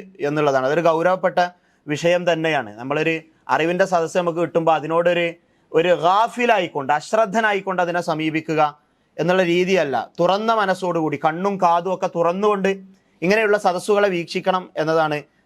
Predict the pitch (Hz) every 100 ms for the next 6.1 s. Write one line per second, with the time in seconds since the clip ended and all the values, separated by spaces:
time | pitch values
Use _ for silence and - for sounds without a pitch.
0 | - 151 151 156 151 135 120 127 190 240
1 | 254 220 175 139 - _ _ _ _ _
2 | _ _ - 156 185 170 147 110 _ _
3 | _ - 147 151 156 156 156 151 151 190
4 | 214 - _ _ _ 170 165 185 180 -
5 | 175 190 196 160 170 170 165 160 185 190
6 | 170